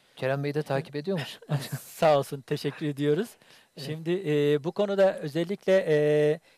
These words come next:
Speaker 2: Türkiye'de
Speaker 1: Hı hı.
Speaker 2: covid hastalarında
Speaker 1: Evet.
Speaker 2: immün plazmayla, patojenden ayrıştırılmış immün plazmayla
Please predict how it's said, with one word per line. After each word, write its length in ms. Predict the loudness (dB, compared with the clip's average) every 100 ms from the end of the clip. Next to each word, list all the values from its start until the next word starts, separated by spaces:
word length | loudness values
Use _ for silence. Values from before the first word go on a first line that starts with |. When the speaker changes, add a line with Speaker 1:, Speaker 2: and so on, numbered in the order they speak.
| _
Speaker 2:
Türkiye'de 800 | -8 -8 -2 0 2 2 2 0 _ _ _ _
Speaker 1:
Hı 60 | -10
hı. 60 | -2
Speaker 2:
covid 280 | 0 -2 -4
hastalarında 1080 | -6 -2 2 4 2 0 -6 0 2 2 -2 _ _
Speaker 1:
Evet. 100 | -6
Speaker 2:
immün 400 | -6 -6 -6 -8
plazmayla, 580 | -4 2 2 0 -2 -2
patojenden 720 | -4 -8 -6 -6 -4 -2 -2 -2
ayrıştırılmış 920 | -2 0 0 -2 -8 -8 -8 -12 -10
immün 340 | -10 -8 -12 -14
plazmayla 800 | -4 -2 -2 -2 0 0 -2